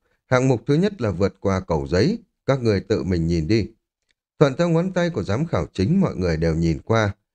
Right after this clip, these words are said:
lại nhìn thấy trung tâm đại điện có một con mương rộng chừng năm sáu chục mét, sâu khoảng mười mét. Hai bên bờ mương thì có bốn tảng đá hình vuông giống như cái trụ cầu,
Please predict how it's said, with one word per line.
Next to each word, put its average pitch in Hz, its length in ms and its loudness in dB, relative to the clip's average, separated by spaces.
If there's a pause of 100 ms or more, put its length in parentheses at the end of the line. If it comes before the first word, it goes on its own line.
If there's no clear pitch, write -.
(160)
lại 127 160 2
nhìn 131 200 -2
thấy 131 260 0
trung 170 180 -2
tâm 170 200 0
đại 107 180 -4
điện 98 300 -2
có 147 80 -2
một 120 200 -2
con 104 180 0
mương 107 260 2 (180)
rộng 104 320 -2
chừng 78 300 -2
năm 101 180 0
sáu 98 280 0
chục - 160 -6
mét, 123 220 0 (340)
sâu 123 300 2
khoảng 78 240 -4
mười 82 160 0
mét. 135 220 0 (420)
Hai 175 160 2
bên 170 260 0
bờ 107 140 2
mương 147 380 0
thì 95 80 -6
có 120 140 -2
bốn 123 280 -2
tảng 78 240 -4
đá 87 200 -2
hình 90 220 0
vuông 107 300 0 (140)
giống 104 280 0
như 123 100 0
cái 139 200 -4
trụ - 240 -2
cầu, 80 280 0